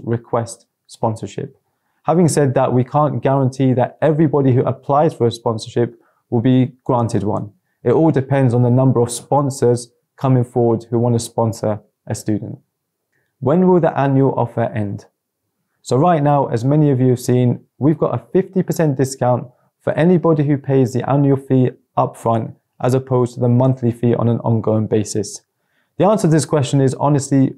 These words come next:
we don't know. We haven't set an exact date for when this offer might end, so we advise people to take advantage of it as soon as they possibly can. How can I change my plan?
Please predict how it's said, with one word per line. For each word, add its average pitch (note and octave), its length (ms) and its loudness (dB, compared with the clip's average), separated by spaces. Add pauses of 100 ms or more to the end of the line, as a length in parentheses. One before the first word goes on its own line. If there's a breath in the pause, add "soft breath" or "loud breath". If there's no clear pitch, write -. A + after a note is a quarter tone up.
we C3 100 2
don't A#2 240 0
know. G2+ 320 -6 (280)
We B2+ 100 0
haven't D#3+ 240 2
set C#3+ 280 0
an B2+ 120 2
exact B2 460 -2
date B2+ 220 0
for A2+ 100 -2
when B2 200 0
this A#2+ 220 -2
offer A2+ 280 -2
might A2+ 300 0
end, A#2 320 0 (260)
so B2+ 120 -2
we E3 120 4
advise D3 360 2
people C3+ 320 0
to C3+ 120 -14
take C3+ 200 0
advantage C3 440 0
of B2 180 -2
it - 260 -2 (360)
as C#3 140 -2
soon C#3+ 160 0
as A#2 80 0
they A#2 100 -2
possibly A2 380 -6
can. G#2 320 -12 (920)
How D3+ 220 0
can E3+ 140 2
I D#3 120 4
change C#3 360 0
my A#2+ 160 -2
plan? G#2+ 400 -8